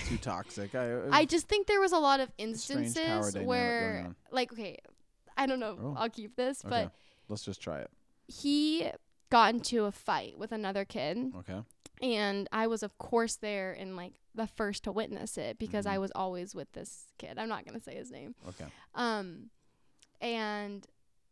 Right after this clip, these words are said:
Speaker 2: I, like, was called into the office and they asked me, like, who started it. And I said my, my friend
Speaker 1: Ooh, you,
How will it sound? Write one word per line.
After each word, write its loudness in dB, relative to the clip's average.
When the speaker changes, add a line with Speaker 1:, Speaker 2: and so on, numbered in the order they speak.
Speaker 2:
I, 2
like, -2
was -6
called 0
into -6
the -2
office -2
and 0
they 2
asked -4
me, -2
like, -6
who -4
started 0
it. -8
And -2
I 0
said 0
my, -2
my 0
friend 4
Speaker 1:
Ooh, 2
you, 0